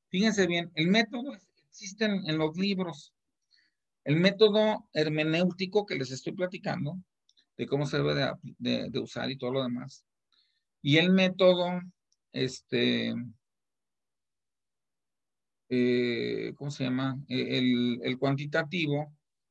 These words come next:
que, que puede estar bajo el nombre de el hipotético de-, deductivo, correl-,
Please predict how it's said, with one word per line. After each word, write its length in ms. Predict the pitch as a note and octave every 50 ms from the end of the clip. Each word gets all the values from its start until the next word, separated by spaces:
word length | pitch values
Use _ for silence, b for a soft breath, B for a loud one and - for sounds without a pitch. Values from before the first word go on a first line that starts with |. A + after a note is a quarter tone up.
| _ -
que, 320 | - D#3 D#3 D#3 D#3 D3+ C#3+ C#3 C#3+
que 140 | E3 D#3+
puede 200 | D3 D3+ F#3+ G#3
estar 260 | G#3+ G#3 G#3 G#3+ G3+ G3
bajo 220 | G3+ F#3+ F#3 F3
el 80 | E3 D#3
nombre 280 | D#3 D#3+ E3 E3 E3 F3
de 360 | E3 C#3+ C3+ C3 C3 B2 B2+ -
el 180 | B2+ B2+ C3 C3
hipotético 560 | B2+ C3 C3+ C3+ C#3 C#3 - - - D3 C#3+
de-, 240 | C3+ C3+ B2+ B2 A#2+
deductivo, 960 | - B2 A#2+ A#2+ A#2+ B2 - - D#3 D#3 D#3 D#3 D3+ D3+ D#3 D#3 D#3 D#3 D#3 D3
correl-, 340 | D3 B2+ A#2 B2 A#2 - -